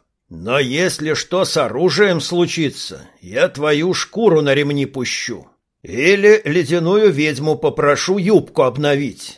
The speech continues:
и твою шкуру для этого использовать. А в остальном мне идея нравится. Пусть Карл хорошенько кровью по маковку испачкается, тогда и сговорчивее станет".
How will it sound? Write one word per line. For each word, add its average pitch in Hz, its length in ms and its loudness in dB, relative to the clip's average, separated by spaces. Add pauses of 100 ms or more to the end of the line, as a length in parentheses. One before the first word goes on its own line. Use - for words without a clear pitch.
и 127 80 -10
твою 143 400 0
шкуру 185 420 0
для 135 300 2
этого 139 300 0
использовать. 123 880 -2 (360)
А 113 200 -2
в 170 60 -2
остальном 208 760 0 (160)
мне 143 400 -4
идея 135 380 2
нравится. 127 760 0 (380)
Пусть 190 480 2
Карл 175 420 2
хорошенько 160 760 0
кровью 147 460 2
по 131 200 -2
маковку 165 580 0
испачкается, 113 1040 -4 (240)
тогда 104 380 0
и 185 80 2
сговорчивее 151 840 0
станет". 110 600 -4